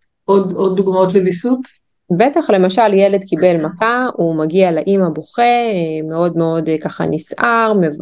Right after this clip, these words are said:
Speaker 2: מבואס, ואומרת לו, "הנה, קח מוצץ יפה שלי, קח." אז לפני זה, אפשר להגיד לו, "וואי, ממי שלי, אני רואה שנפלת, איפה קיבלת מכה? תראה לי, תראה לי, פה בברך,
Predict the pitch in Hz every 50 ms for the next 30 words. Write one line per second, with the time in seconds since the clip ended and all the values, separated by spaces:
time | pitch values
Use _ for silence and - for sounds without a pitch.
0 | 175 175 165 160 151 160 170 214 247 247 240 208 - - _ _ _ _ _ _
1 | - 233 240 247 254 254 254 254 254 233 247 254 254 240 220 - 226 214 - 190
2 | 190 190 185 170 170 - - - - 165 175 - - - - - - - - -
3 | _ _ _ _ _ _ _ _ _ _ _ - 180 196 196 - 311 403 392 359
4 | 339 320 320 320 - - - 262 254 254 254 233 226 220 208 202 202 233 254 262
5 | 262 262 233 233 240 254 247 247 233 - - - 226 226 226 226 220 220 214 214
6 | 220 - 262 262 - 262 240 226 214 214 - 254 247 247 247 240 - 226 240 294
7 | 294 - 320 - - 196 196 190 190 190 196 196 190 190 190 190 208 190 190 190
8 | - 196 196 254 277 269 240 220 208 196 190 - _ _ _ _ - 202 196 220
9 | 254 254 226 202 196 196 269 277 240 202 196 196 247 262 285 302 294 - -